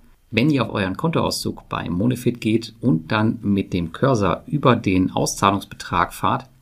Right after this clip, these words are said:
dann seht ihr sogar bis zur achten Nachkommastelle den Betrag und seht auch schön, wie jeden Tag der Zinseszins wirkt. Das nur als kleine Motivation am Rande.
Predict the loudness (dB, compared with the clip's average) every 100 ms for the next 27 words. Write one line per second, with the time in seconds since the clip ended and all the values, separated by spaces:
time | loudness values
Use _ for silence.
0 | _ _ _ 0 4 6 6 4 2 2
1 | 2 -2 -2 -4 0 2 4 2 0 0
2 | 2 2 -2 -4 -4 -2 -2 -4 -4 -4
3 | -2 0 -2 -6 -2 0 0 -4 0 2
4 | 4 2 2 4 4 0 -2 -2 -2 -2
5 | -2 -4 0 0 0 -2 -2 -2 -4 -2
6 | -2 -2 -2 -4 -4 -12 _ _ _ -2
7 | 2 4 4 2 -4 0 0 0 -2 0
8 | -2 -2 -4 0 2 2 0 -4